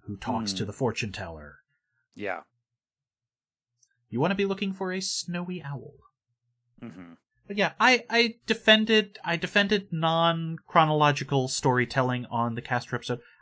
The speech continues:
Speaker 1: I think this one would work a lot better with it. I still think you can preserve some of the twist because, again, uh, possibly Dream Zenigata is ambiguous.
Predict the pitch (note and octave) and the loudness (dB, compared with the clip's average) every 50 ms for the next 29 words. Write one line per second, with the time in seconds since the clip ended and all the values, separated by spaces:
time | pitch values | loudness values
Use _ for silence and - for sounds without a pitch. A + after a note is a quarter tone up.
0 | _ - A3+ A#3 - C4+ A#3 A3 - F#3 F3 - - E3+ D#3+ D3+ C#3 C#3 C3+ - | _ 4 4 4 6 4 2 2 4 2 2 4 4 2 2 4 4 2 2 2
1 | B2+ B2 A#2+ - B2 A2 G#2 G#2 G#2 A2+ - - - A2+ A2 A2 G#2 F#2 F2+ G#2 | 2 2 2 2 0 -2 -2 0 -2 -2 -2 -2 -2 0 0 0 -2 -2 -4 -6
2 | G#2+ G#2 - A2+ G#2+ - - _ _ _ _ _ _ _ _ _ _ _ _ _ | -6 -4 -4 -4 -4 -4 -6 _ _ _ _ _ _ _ _ _ _ _ _ _
3 | _ _ _ _ _ _ _ _ - F#3 F#3+ F#3 - - - A#3 A#3+ A#3 A#3+ - | _ _ _ _ _ _ _ _ 6 6 6 6 2 2 4 4 4 4 4 0
4 | A3 G#3 F#3+ - F#3 F#3 F#3 F#3 E3+ D3 - - D#3+ C#3 A2 A#2+ A#2 B2 C3 A#2+ | -2 -2 0 -2 -2 -2 -2 -4 -6 -6 -2 -2 -2 0 0 0 2 2 0 0
5 | - - B2+ A2+ A2+ A2 - - - - - - - A2+ A2+ A2 - - - - | -2 -2 -2 -2 -2 -4 -6 -10 -14 -14 -10 -2 0 2 2 2 0 -4 -6 -6
6 | C3+ C3+ - D3+ D3 C#3+ - F#3+ - C#4 F#3+ A#2+ G2 - _ _ _ _ _ _ | -6 -4 -2 -2 -2 -2 -2 2 4 4 4 2 0 -6 _ _ _ _ _ _
7 | _ _ _ - - E3 D#3+ - - - - - - E3 E3+ E3+ - - F3+ E3 | _ _ _ -4 -2 -2 -2 -2 -4 -8 -10 -6 -2 0 0 0 0 -2 -2 -2
8 | D#3+ D#3 D#3+ D3 C#3 C3+ C3+ C#3 C#3+ C#3+ C3+ C#3 C#3+ C3+ C3+ C3 - B2 B2 B2 | -2 -2 -2 -2 -2 0 0 0 2 0 0 2 2 2 2 0 0 2 2 2
9 | B2 B2 - A2 A#2 A2+ - C3+ B2+ A#2+ A2+ A#2+ A#2+ A2+ A2+ A#2+ A2+ A2 A2+ A2+ | 2 0 -2 -4 -6 -6 -4 -4 -4 -4 -2 -2 -2 -2 -2 -2 0 0 0 0
10 | A2+ - - - - | 0 -2 -4 -8 -10